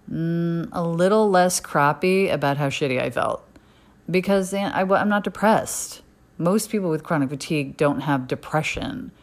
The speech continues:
They might be depressed sometimes, but they don't have depression. So it's not the driving force. And if it, and if the depression was the issue, then the medication would solve the problem. But it didn't.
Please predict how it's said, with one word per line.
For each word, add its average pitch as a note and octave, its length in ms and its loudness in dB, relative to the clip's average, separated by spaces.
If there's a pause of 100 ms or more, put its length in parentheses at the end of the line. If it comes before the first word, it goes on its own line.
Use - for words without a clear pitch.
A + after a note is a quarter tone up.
(260)
They F3+ 120 2
might D#3+ 400 -2
be C#3+ 140 -4
depressed D3+ 640 0
sometimes, B2 720 -2
but C3+ 140 -6
they C3 100 -2
don't C3+ 340 -4
have - 600 -6 (340)
depression. B2 640 -6 (760)
So D3+ 560 2
it's - 260 -2
not F3+ 220 0
the E3+ 80 0
driving C3+ 480 0
force. - 500 -4
And D#3 100 -2
if - 380 -4
it, E3 260 0
and E3+ 140 -2
if E3 220 -6
the D#3+ 100 2
depression D#3 800 -2
was C#3+ 560 0 (140)
the C#3 340 -2
issue, G3 520 0 (260)
then B3 100 2
the B3 60 6
medication A#3+ 500 2
would G#3 140 0
solve G#3+ 280 0
the F#3+ 80 -4
problem. A3 600 -2 (640)
But E3+ 200 2
it E3 120 -2
didn't. F3 480 0